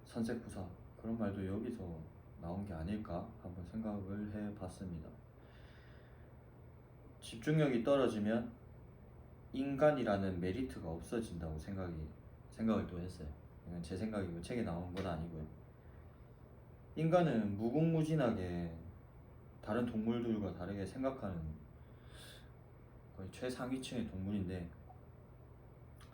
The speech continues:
집중력이 사회적인 측면에서 볼 때 점점 떨어지고 있고, 인간들이, 아, 이러면 인간이 필요할까?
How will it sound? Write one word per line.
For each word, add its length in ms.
집중력이 1080
사회적인 500
측면에서 460
볼 140
때 120
점점 320
떨어지고 460
있고, 220
인간들이, 520
아, 360
이러면 540
인간이 380
필요할까? 680